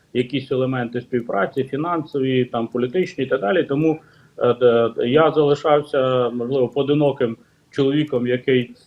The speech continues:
м, е, де, де вів цю боротьбу. Були вдалі якісь речі. Ну, для прикладу, е, я перший оприлюднив історію з темниками, і навіть Парламентська асамблея Ради Європи, е, в своєму документі, що цензура в Україні згадала,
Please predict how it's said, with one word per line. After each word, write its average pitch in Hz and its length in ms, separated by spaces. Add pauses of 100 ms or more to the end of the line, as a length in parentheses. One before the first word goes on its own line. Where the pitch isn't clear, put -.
(160)
м, 117 240
е, 120 320
де, 123 180
де 120 180
вів 147 260
цю 135 120
боротьбу. 202 480
Були 208 320
вдалі 185 320
якісь 160 320
речі. 156 340
Ну, 156 100
для 139 140
прикладу, 135 480 (420)
е, 113 160
я 123 140
перший 135 420
оприлюднив 123 500
історію 123 400
з 120 60
темниками, 127 720
і 117 80
навіть 117 420
Парламентська 123 460
асамблея 131 360
Ради 120 200
Європи, 120 380 (400)
е, 117 60
в 110 100
своєму 123 360
документі, 127 520
що 120 140
цензура 127 460
в 123 60
Україні 123 500
згадала, 120 540